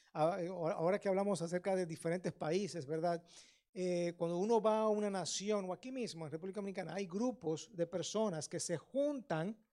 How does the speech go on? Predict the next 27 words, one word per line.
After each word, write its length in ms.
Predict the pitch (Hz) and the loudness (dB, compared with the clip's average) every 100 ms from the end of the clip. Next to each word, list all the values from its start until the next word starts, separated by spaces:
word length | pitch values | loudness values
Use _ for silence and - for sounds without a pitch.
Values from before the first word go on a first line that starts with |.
| _ _ _ - _ _ | _ _ _ -20 _ _
¿verdad? 360 | 156 160 208 214 - - _ | -4 4 6 6 -2 -20 _
Y 200 | 202 196 | 0 4
es 120 | 214 | 4
un 160 | 226 226 | 4 2
grupo, 300 | 294 202 180 | 0 0 -2
por 120 | 185 | -2
ejemplo, 440 | 151 214 - 196 | 0 0 8 10
cuando 260 | 175 165 156 | 10 0 -4
tú 160 | 175 175 | -2 2
vas 380 | 190 190 190 185 | 6 6 4 2
a, 500 | 165 160 151 135 113 - _ _ _ _ _ _ - _ _ _ _ _ - | 0 2 2 0 -4 -14 _ _ _ _ _ _ -20 _ _ _ _ _ -10
a, 300 | 147 147 139 | -6 -6 -6
qué 80 | 170 | -6
sé 120 | 175 | -2
yo, 80 | 165 | 2
al 60 | |
barrio 220 | 156 175 185 | 2 0 -2
chino, 400 | - 233 185 180 | -2 -2 -2 0
¿verdad? 280 | 202 196 | 0 -2
Ahí 140 | 165 175 | -2 -6
están 320 | 160 190 180 | -6 -8 -8
todos 280 | 180 165 175 | -6 -4 -4
los 140 | 170 | -6
chinos 320 | - 175 180 | -8 -10 -8
agrupados, 840 | 156 151 160 151 175 156 175 190 - _ _ _ | -6 -6 -8 -6 -4 -2 -2 -4 -12 _ _ _
eh, 160 | 151 | -10
como 340 | 143 147 147 | -4 -2 -2